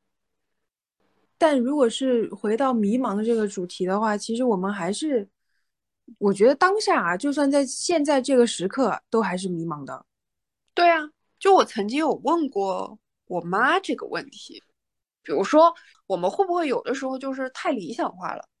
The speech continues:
Speaker 2: 想着我能不能找到一份我很喜欢的工作。当时我妈的一个观点是，她觉得，她说她喜欢的事情就是收拾房子，但这并不能是一个工作。那么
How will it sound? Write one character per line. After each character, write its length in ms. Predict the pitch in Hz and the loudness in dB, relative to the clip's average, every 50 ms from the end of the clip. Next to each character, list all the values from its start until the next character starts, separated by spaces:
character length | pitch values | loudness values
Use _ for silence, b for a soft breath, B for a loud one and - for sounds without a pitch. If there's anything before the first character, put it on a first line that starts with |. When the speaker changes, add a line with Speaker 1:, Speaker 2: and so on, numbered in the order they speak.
| _ _ | _ _
Speaker 2:
想 160 | - 175 160 | 2 2 2
着 320 | 170 190 190 202 202 202 - - | 4 4 4 4 4 2 -4 -14
我 160 | - - - 196 | -2 0 0 0
能 120 | 185 175 | 0 0
不 80 | 185 233 | -2 0
能 180 | 262 262 254 262 | 0 0 -2 0
找 160 | - 214 - | 0 -2 0
到 120 | - 185 202 | 0 0 -2
一 140 | 202 180 | -2 -4
份 300 | 170 - - 226 208 196 | -8 -2 0 0 0 2
我 240 | 196 175 95 104 110 _ | 0 -2 -2 -2 -4 _
很 260 | - - - 196 233 | -12 -4 -2 -2 -2
喜 280 | 254 - - - - - | -2 -6 -12 -14 -16 -2
欢 160 | - 190 190 | 2 2 4
的 80 | 214 233 | 4 2
工 220 | 226 - 165 160 | 2 2 -2 -2
作。 300 | - 135 123 - - _ _ _ _ _ _ _ _ _ _ _ _ _ | -2 -2 -2 -2 -2 _ _ _ _ _ _ _ _ _ _ _ _ _
当 160 | _ 269 277 320 | _ 2 2 2
时 440 | 320 - - - 202 202 208 208 - _ _ _ | 0 -4 -4 0 0 0 0 0 -4 _ _ _
我 160 | 185 185 156 | 2 2 2
妈 240 | 151 180 208 233 294 | 4 4 2 2 2
的 120 | 370 370 | 0 -2
一 120 | 285 233 | -4 -4
个 120 | - 208 202 | -4 -6 -4
观 240 | 208 214 214 202 214 | -4 -4 -6 -4 -6
点 280 | - 220 95 71 - - _ _ _ | -6 -6 -6 -6 -8 -14 _ _ _
是， 560 | - - - - - 208 190 185 180 175 208 _ _ _ | -20 -18 -16 -10 -4 -2 0 0 0 0 -2 _ _ _
她 180 | - - 277 277 | -4 0 0 0
觉 240 | 277 269 220 175 185 | 2 2 2 2 4
得， 360 | 190 190 185 180 180 165 - _ _ _ _ | 4 4 4 4 4 0 -4 _ _ _ _
她 180 | - - 294 302 | 0 4 4 4
说 160 | 302 294 269 | 6 4 0
她 140 | 269 285 320 | 2 2 0
喜 180 | 311 - - | 0 -2 -12
欢 220 | - 196 196 185 196 | -10 -6 -6 -6 -4
的 120 | 202 196 202 | -4 -6 -8
事 160 | - - 226 | -6 -8 -8
情 160 | 208 214 190 | -8 -6 -4
就 120 | 180 214 | -2 -2
是 260 | 214 - 208 190 190 B B B B | -2 -2 -4 -6 -6 B B B B
收 220 | B - - 262 262 | B 2 2 2 2
拾 100 | 254 247 | 2 -2
房 240 | - - - - | -4 -4 -6 -6
子， 200 | 185 202 - - _ _ _ _ _ _ _ | -2 -4 -4 -4 _ _ _ _ _ _ _
但 160 | - 320 302 | 0 0 2
这 160 | 302 320 294 - _ _ _ | 2 -4 -6 -6 _ _ _
并 220 | - 381 359 320 277 | -6 -4 -4 -4 -6
不 100 | - 208 | -6 -6
能 180 | 208 170 - 185 | -8 -8 -10 -10
是 220 | - - - 220 | -10 -8 -8 -10
一 80 | 185 - | -10 -10
个 140 | _ - - | _ -8 -8
工 220 | - - 95 - | -8 -8 -14 -12
作。 240 | - - - - _ _ _ _ _ _ _ _ | -6 -6 -6 -6 _ _ _ _ _ _ _ _
那 100 | 220 208 | -2 0
么 320 | 196 190 185 170 135 120 | 4 4 4 4 2 -2